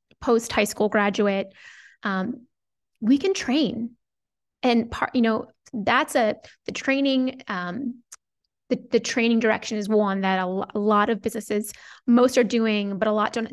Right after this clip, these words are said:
still don't have training programs. And I think that is a, um, a focus that for companies to succeed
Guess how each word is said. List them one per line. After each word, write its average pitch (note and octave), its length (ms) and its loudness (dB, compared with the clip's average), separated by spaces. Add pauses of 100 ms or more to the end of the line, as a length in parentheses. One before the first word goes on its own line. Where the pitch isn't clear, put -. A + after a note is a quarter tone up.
(140)
still - 220 -4
don't A#3+ 140 0
have G#3 180 -2
training G3+ 300 -4
programs. - 540 -4
And A3+ 100 -2
I A3 40 -2
think A3 260 -2
that G#3 200 2
is G3+ 140 0
a, F#3+ 260 0 (540)
um, G3 380 -6 (120)
a A3 80 -2
focus A3+ 600 -2
that G3 360 -2 (500)
for G3+ 200 4
companies G#3+ 480 -6
to G#3+ 120 -6
succeed G3+ 720 -4